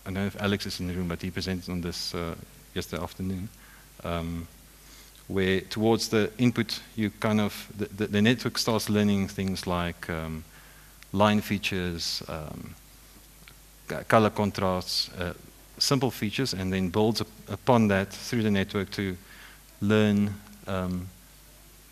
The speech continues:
corners, uh, circular shapes, and towards the, the output side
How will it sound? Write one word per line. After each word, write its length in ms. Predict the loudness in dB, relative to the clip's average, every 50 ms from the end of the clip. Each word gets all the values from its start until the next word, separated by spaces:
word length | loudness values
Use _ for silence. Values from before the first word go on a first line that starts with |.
| -20 -20 -20 -14 -4
corners, 640 | 0 2 4 4 4 4 2 2 2 2 4 4 4 2
uh, 240 | -2 -6 -6 -8 -10 -12 -14 -16 -12 -6
circular 500 | -4 -2 0 2 0 0 0 0 0 0
shapes, 560 | 0 0 0 0 0 -2 -4 -4 -6 -6 -6 -8 -10 -8
and 360 | -6 -6 -4 -4 -6 -6 -8
towards 400 | -6 -4 -4 -2 -2 -2 -4 -4
the, 280 | -4 -2 -2 -2 -4 -6 -8 -10 -8 -6
the 100 | -6 -4
output 300 | -4 -6 -6 -8 -8 -6
side 260 | -4 -4 -4 -4